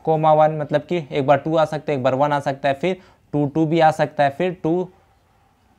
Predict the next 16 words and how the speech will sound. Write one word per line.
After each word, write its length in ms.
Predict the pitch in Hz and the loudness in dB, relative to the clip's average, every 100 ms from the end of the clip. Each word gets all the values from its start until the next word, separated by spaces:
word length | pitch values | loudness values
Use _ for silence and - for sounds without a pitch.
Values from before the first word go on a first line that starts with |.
| _ | _
थ्री 220 | 151 143 | 0 0
भी 140 | 151 165 | 2 4
आ 100 | 156 | 2
सकता 300 | 156 143 147 | 0 -2 -2
है, 40 | |
फिर 200 | - 180 - 185 | 0 -2 -2 0
टू 240 | 214 220 - _ _ | 0 0 -8 _ _
कितना, 280 | 165 170 196 | -4 0 0
टू 220 | 156 208 220 | 0 -2 -4
फ़ोर 320 | 208 139 143 | -2 0 0
भी 120 | 139 | 0
आ 100 | 160 151 | 2 2
सकता 320 | 156 - 151 | -2 0 -2
है, 120 | 147 - _ _ | -2 -10 _ _
फिर 260 | - 180 165 | -2 0 0
टू 380 | - 196 220 | 0 0 -2